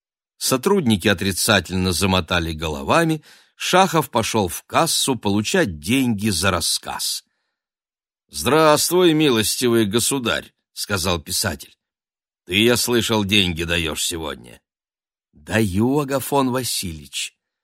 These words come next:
Кассир просунул в окошечко ведомость и химический карандаш. «Вы, я слышал,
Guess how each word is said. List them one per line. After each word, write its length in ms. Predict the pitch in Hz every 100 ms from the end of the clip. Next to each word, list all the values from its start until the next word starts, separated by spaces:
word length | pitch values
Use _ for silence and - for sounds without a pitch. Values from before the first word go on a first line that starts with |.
| _ _ -
Кассир 440 | 98 - - 113
просунул 560 | 95 104 - 113 107 98
в 60 |
окошечко 600 | 98 87 110 - - -
ведомость 600 | 87 113 127 120 113 - _ _
и 100 | 98
химический 800 | 90 101 98 90 101 95 - 98
карандаш. 680 | 90 98 95 80 69 - - _ _ _ _ _ _ _
«Вы, 200 | 80 104
я 180 | 104 107
слышал, 560 | - 101 104 104 98